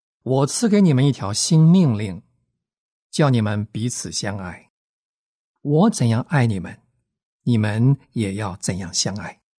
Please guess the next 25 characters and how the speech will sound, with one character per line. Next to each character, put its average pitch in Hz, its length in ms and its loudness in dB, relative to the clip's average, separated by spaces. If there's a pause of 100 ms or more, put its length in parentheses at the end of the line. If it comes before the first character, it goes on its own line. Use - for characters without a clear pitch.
(2000)
这 - 80 -2
是 110 140 -4
主 117 200 -6
所 - 200 -8
说 - 280 -8
的。 - 160 -12 (1400)
照 226 120 2
这 214 140 4
话 185 140 0
去 165 160 0
做， 170 360 -2 (420)
就 120 200 0
遵 143 260 2
守 110 140 -2
了 90 100 -10
全 127 440 -2
部 147 100 0
的 98 80 -4
诫 101 180 -6
命。 95 220 -10 (2000)
人 135 280 4
寻 151 240 2
求 127 200 -2
得 127 180 0
着 120 380 0